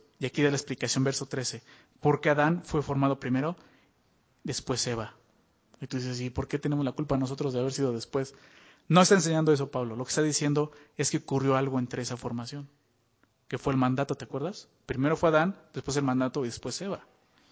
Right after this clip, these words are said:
Y entonces está explicando esto. Y Adán no fue engañado, porque a él se le dio el mandato, sino que la mujer siendo engañada incurrió en transgresión.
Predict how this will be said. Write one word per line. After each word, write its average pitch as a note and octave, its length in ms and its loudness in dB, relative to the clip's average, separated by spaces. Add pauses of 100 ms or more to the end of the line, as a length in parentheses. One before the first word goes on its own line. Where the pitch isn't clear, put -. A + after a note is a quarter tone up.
(120)
Y - 60 0
entonces D#3+ 240 0
está - 80 -2
explicando E3+ 520 2
esto. E3+ 320 -2 (300)
Y E3 60 4
Adán G#3 240 10
no G#3+ 100 8
fue A3 140 6
engañado, G3+ 640 4 (380)
porque E3 260 0
a F3 40 4
él F#3+ 100 2
se F#3 120 0
le D#3 120 4
dio E3 80 4
el F3 80 2
mandato, C#3+ 580 0 (2250)
sino D3+ 340 6
que D3+ 120 0
la C#3 80 6
mujer D3 280 4
siendo D#3+ 300 6
engañada C3+ 720 4 (640)
incurrió B2 640 -2
en C3 120 -8
transgresión. A#2+ 540 -10